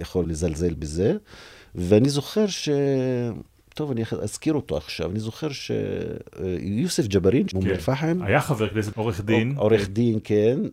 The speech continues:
Speaker 1: אה, לפי דעתי הוא דוקטור גם למשפטים.
Speaker 2: דוקטור יוסף ג'בארין, כן.
Speaker 1: נכון. אז, אתה יודע, הוא היה יותר מבוגר ממני, הייתי חבר של, אה, והוא כזה נחשב גאון, אתה יודע, תמיד היה עליו, הוא הגאון, הוא למד בבית ספר בנצרת, הוא מהגאונים.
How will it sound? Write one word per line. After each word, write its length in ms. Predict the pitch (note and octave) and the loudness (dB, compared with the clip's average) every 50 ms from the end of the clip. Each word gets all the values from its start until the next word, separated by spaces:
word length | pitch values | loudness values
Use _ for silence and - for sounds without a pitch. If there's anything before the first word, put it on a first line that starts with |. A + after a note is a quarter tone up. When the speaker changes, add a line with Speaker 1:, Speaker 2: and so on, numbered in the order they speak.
| - - | -8 -6
Speaker 1:
אה, 220 | G2+ G2 F#2 F#2 F#2 F#2 | -4 -2 0 0 -2 -2
לפי 180 | F#2+ - - | -4 -6 -4
דעתי 280 | G2+ G2+ F#2 F2+ - F#2+ | -2 -2 -2 -2 -4 -6
הוא 80 | E2+ D2+ | -6 -2
דוקטור 380 | E2+ G#2+ - - - D#3 B2+ | -2 -4 -4 -2 -4 -4 -4
גם 260 | A2+ A2+ B2+ B2 B2+ A#2 | -2 -4 -4 -4 -2 -2
למשפטים. 420 | A2+ A2+ A2+ A2 - - A#2 G#2+ | -2 -2 -4 -4 -8 -10 -4 -2
Speaker 2:
דוקטור 200 | A2+ A#2 - C#3 | -2 -2 0 0
יוסף 260 | E3+ G#2+ G2+ A2 G2+ E2 F2+ | 0 0 -2 -2 -6 -6 -6
ג'בארין, 280 | G2 E2+ F2+ E2+ F2 D#2+ - | -6 -4 -4 -4 -6 -6 -6
כן. 100 | - F2 | -6 -6
Speaker 1:
נכון. 460 | D#2+ D#2 D#2 A#2 A#2 A#2 G2+ F2+ F2 - - - - - - - _ _ | -6 -6 -4 -4 -4 -2 -4 -6 -10 -14 -18 -20 -20 -20 -20 -20 _ _
אז, 300 | G#2 G2+ G2+ G2 F#2 G2 | -6 -4 -4 -4 -6 -6
אתה 80 | - F3+ | -2 0
יודע, 80 | F3 D3+ | 2 4
הוא 100 | D3 D3+ | 4 6
היה 180 | E3 F3 F3 E3 | 6 6 6 4
יותר 220 | D3+ - - F3+ | 2 2 0 -2
מבוגר 680 | F#3+ F#3 E3 C3+ A#2 A2+ G#2+ G#2+ G#2+ G#2 G2 A2+ A2+ | -2 -2 -4 -4 -4 -4 -2 -2 -4 0 2 4 4
ממני, 480 | A2+ G#2 G#2 G2+ G2+ G2 G2 G2 G2 G#2 | 4 2 2 0 0 0 0 -2 -2 -2
הייתי 220 | A#2+ C3 B2+ - A#2+ | -2 -4 -4 -8 -10
חבר 360 | - - G#2 G2+ A#2 B2 A#2 | -10 -10 -6 -2 -2 -2 -2
של, 420 | A#2 - - A#2 G2+ G2+ G2+ G2 F#2+ | -4 -6 -6 -6 -6 -4 -4 -2 -2
אה, 120 | F#2 F#2 E2 | -2 -4 -6
והוא 120 | G2+ A#2 - | -8 -8 -6
כזה 220 | - D3+ D3+ D#3+ | -6 -6 -4 -6
נחשב 300 | D3+ C3 - - C#3+ B2+ G2+ F#2+ | -8 -8 -6 -6 -4 -6 -4 -4
גאון, 340 | F2+ F#2 - A2 A2 G2+ | -6 -4 -2 -2 -2 -2
אתה 100 | F2 - | -4 -6
יודע, 140 | D#2+ E2 D#2 | -8 -10 -10
תמיד 280 | D2+ - D2+ F#2 F2+ D2+ | -10 -10 -10 -10 -8 -8
היה 180 | C#2+ E2+ C#2 | -8 -6 -6
עליו, 180 | D2+ D#2+ D#2+ E2 - | -6 -6 -6 -6 -8
הוא 160 | - F2+ C#2 | -8 -10 -8
הגאון, 600 | C2 E2 D#2+ D#2+ B1 D2+ G2+ G#2 F#2+ F#2 E2+ D#2 C2 | -10 -10 -10 -8 -6 -4 -4 -4 -4 -4 -6 -8 -10
הוא 440 | B1 D2+ D#2+ B1+ - - G1+ G1+ A#1+ | -12 -14 -14 -14 -16 -18 -18 -12 -10
למד 280 | D#2 E2+ F2+ F2+ E2 D2+ | -8 -6 -6 -6 -6 -8
בבית 300 | D#2+ D#2 D2+ D2+ D2 - | -10 -12 -12 -14 -16 -10
ספר 320 | - F#2 E2+ - - E2 D2 | -10 -10 -10 -8 -10 -12 -12
בנצרת, 720 | C#2 C2+ A#1+ - - - - A#2 B2+ A2+ G#2 G2+ D#2+ - | -10 -12 -12 -12 -12 -6 -4 -2 -2 -2 -2 -4 -6 -8
הוא 80 | D#2+ - E2+ | -10 -10 -8
מהגאונים. 840 | D#2 C#2+ D#2 D#2+ F2 F2+ D#2 D#2+ E2+ G#2+ C3+ C#3+ B2+ A2+ G2+ F#2 | -8 -8 -6 -6 -6 -6 -4 -4 -4 -2 0 0 0 0 -2 -4